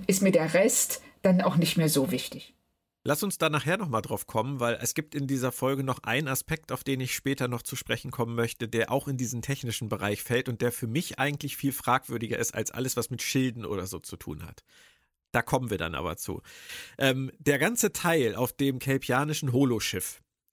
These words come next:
Speaker 2: war ja schon ziemlich überraschend, muss ich sagen. Also, dass da noch jemand lebte, okay. Dass es nicht Doktor Issa war, okay. Dass es ihr Kind war, okay. Ähm,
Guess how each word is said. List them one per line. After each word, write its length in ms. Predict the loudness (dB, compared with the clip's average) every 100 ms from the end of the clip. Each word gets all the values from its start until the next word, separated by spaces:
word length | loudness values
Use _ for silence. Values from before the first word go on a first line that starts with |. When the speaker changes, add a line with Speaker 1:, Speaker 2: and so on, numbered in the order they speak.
| _
Speaker 2:
war 160 | 2 4
ja 100 | 4
schon 340 | 2 2 2
ziemlich 380 | 2 0 0 0
überraschend, 560 | 0 0 2 0 -2 -6
muss 160 | -6
ich 180 | -4 -4
sagen. 380 | -4 -6 -10 -10
Also, 380 | -2 2 2 2 -2 _ -2
dass 160 | 0
da 100 | 2
noch 140 | 0 0
jemand 340 | 0 0 0
lebte, 500 | 2 2 2 0 0 -4 _ _ _
okay. 460 | -2 0 2 2 2
Dass 200 | 0 -2
es 100 | -2
nicht 200 | -2 -2
Doktor 240 | -2 0
Issa 300 | 0 2 2
war, 300 | 2 0 0
okay. 460 | -4 -2 0 2 0 -4 -20 -20 _ 0
Dass 160 | 0
es 120 | 0 -2
ihr 80 |
Kind 320 | 0 2 2 2
war, 260 | 0 -2 -4 2
okay. 600 | 2 2 2 4 4 0 -8 -14 -2
Ähm, 300 | 2 2 0